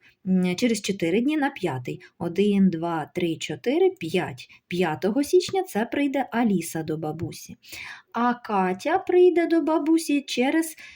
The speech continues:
е, п'ять днів на шостий. Друге, третє, четверте, п'яте, шосте січня.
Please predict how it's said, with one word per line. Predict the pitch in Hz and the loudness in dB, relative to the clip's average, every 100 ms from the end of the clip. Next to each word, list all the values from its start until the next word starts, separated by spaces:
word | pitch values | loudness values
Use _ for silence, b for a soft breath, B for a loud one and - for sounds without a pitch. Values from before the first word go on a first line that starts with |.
| B _ | B _
е, | 202 202 202 196 | -2 2 2 0
п'ять | 196 214 240 294 311 247 | -2 0 2 2 0 -2
днів | 294 294 | 0 2
на | 220 285 | 2 0
шостий. | - 208 151 - - 160 B B | -2 -2 -2 -6 -10 -12 B B
Друге, | 196 185 254 247 208 180 156 151 - _ | 0 2 2 2 2 2 -2 -6 -12 _
третє, | 190 208 233 185 - 160 | 0 2 2 0 -4 -10
четверте, | 156 - 196 196 214 208 160 - - 156 123 | -10 -4 -4 -2 -2 -2 -2 -6 -14 -14 -14
п'яте, | 151 180 196 151 123 - 160 _ | -4 0 0 -2 -6 -10 -12 _
шосте | - - 220 202 190 - 160 | -16 -6 -2 0 0 -4 -8
січня. | - 185 175 - 165 127 | -4 -6 -6 -6 -8 -10